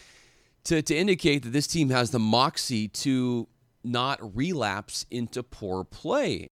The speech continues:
You know, I think the best measuring stick for this team is gonna be how they play against Arizona State this weekend. We're gonna learn if this was an anomaly last week or a true telling point, and it will give us a better feel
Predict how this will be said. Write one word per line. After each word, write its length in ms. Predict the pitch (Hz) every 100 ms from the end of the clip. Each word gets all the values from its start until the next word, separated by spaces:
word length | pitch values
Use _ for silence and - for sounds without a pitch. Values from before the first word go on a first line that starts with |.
| -
You 60 |
know, 120 | 151 151
I 140 | 180
think 200 | 233 208
the 100 | 165
best 360 | 127 156 180 139
measuring 640 | 127 165 180 165 139 131
stick 260 | - 147 143
for 320 | 139 139 147
this 180 | 143 -
team 300 | 208 277 233
is 120 | -
gonna 180 | 139 135
be 120 | 151
how 280 | 107 107 131
they 140 | 151
play 420 | - 143 131 139 - _ _ -
against 380 | 123 139 139 -
Arizona 480 | 135 147 151 156
State 340 | 156 - 214 -
this 220 | 151 -
weekend. 300 | 113 - 92
We're 80 | 107
gonna 140 | 131
learn 260 | 123 147 170
if 80 | 143
this 260 | 151 - - - _ -
was 240 | 131 127
an 80 | 123
anomaly 580 | 117 113 143 175 180 180
last 380 | 160 170 165 160
week 280 | 165 160 - _ -
or 180 | 135
a 120 | 131 120
true 340 | - 165 151
telling 420 | - 131 160 180
point, 480 | - 131 98 95 - - - _ -
and 160 | 131 139
it 60 |
will 140 | 127 135
give 180 | 151
us 160 | 160 143
a 60 | 127
better 280 | 139 165
feel 540 | 147 - 214 180 117